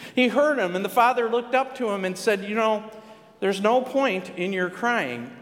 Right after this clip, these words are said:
You did something wrong. You have to accept the punishment."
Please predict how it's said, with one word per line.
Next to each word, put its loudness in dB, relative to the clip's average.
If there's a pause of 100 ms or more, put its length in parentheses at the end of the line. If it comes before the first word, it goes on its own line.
(320)
You 0
did 2
something 0
wrong. 2
You -2
have -2
to -2
accept -4
the -4
punishment." -4